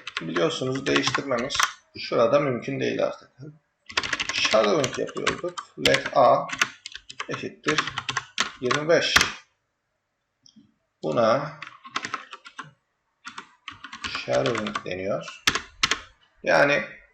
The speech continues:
de-, değişkeni, aynı isimde değişkeni yeniden meydana getirme, eski değişkeni yok etme.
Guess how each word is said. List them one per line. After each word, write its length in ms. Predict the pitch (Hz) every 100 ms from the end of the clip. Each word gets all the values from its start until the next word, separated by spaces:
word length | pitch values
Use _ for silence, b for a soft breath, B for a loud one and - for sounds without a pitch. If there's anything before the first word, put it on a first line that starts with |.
| _ 123
de-, 580 | - - - - 135
değişkeni, 720 | 135 135 160 - - 143 143 147 -
aynı 280 | 131 175
isimde 380 | 160 - 120 110
değişkeni 600 | 123 127 - - 175 165
yeniden 440 | 139 151 120 90 - - _ _ _ _ _ _ _
meydana 380 | 110 107 107 104
getirme, 640 | 107 101 101 101 143 185 - _ _ b b _
eski 400 | 127 127 - -
değişkeni 500 | 151 127 - - 131
yok 260 | 170 - -
etme. 300 | 104 - -